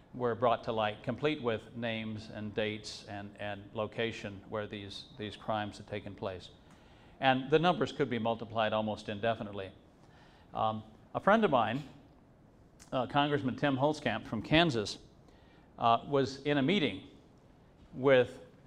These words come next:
the party secret-, the former party secretary of the Chinese Ministry of Health, and Congressman Holtzcamp asked him, "Uh, how many people do you think you've eliminated from your population in China because of the one-child policy?"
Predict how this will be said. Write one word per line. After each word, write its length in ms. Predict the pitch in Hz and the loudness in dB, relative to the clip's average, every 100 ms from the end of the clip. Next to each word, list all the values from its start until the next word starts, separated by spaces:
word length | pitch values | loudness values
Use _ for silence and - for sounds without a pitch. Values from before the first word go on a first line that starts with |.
| - - - - 123 | -20 -20 -20 -16 -2
the 220 | 131 120 | 0 0
party 480 | 123 156 160 147 131 | 0 8 8 8 0
secret-, 420 | - 156 147 120 | 2 2 2 0
the 100 | 120 | 0
former 340 | - 170 156 | 2 2 2
party 480 | - - 156 143 131 | -2 4 6 6 2
secretary 720 | - 151 147 123 - 127 120 | 2 0 0 -6 2 4 4
of 80 | 117 | 2
the 80 | 113 | -4
Chinese 440 | - 139 127 110 | -2 0 0 -2
Ministry 400 | 123 131 127 117 | -2 -2 -2 -6
of 60 | 104 | -2
Health, 300 | 120 131 104 | 2 2 0
and 140 | 117 139 | -6 -2
Congressman 400 | 170 156 135 127 | -2 -2 -4 -2
Holtzcamp 460 | 160 - 120 113 - - - - | -2 -2 -2 -2 -6 -18 -20 -4
asked 280 | 151 151 - | 0 0 2
him, 180 | 131 107 - - - | 0 0 -8 -20 -8
"Uh, 120 | - | -8
how 260 | - 170 214 | -6 2 4
many 440 | 208 160 135 - - - - | 4 2 -2 -4 -16 -20 -8
people 320 | - 214 160 123 | -2 0 0 0
do 60 | |
you 100 | 123 | -2
think 260 | 120 147 131 | -2 -4 -2
you've 160 | 135 | -2
eliminated 520 | 120 135 156 127 110 107 | 0 0 2 0 0 -2
from 180 | 127 | 0
your 100 | 120 | 0
population 640 | 110 127 123 117 123 127 113 | 0 0 0 -2 -2 -2 -6
in 100 | 104 | -4
China 340 | - 135 123 | 0 0 0
because 380 | 107 - 123 113 | -4 -4 -4 -4
of 80 | 110 | -6
the 80 | |
one-child 720 | 107 120 113 107 131 120 107 - | -2 -2 -2 -4 -2 -2 -2 -4
policy?" 460 | 120 110 101 - | -4 -2 -6 -12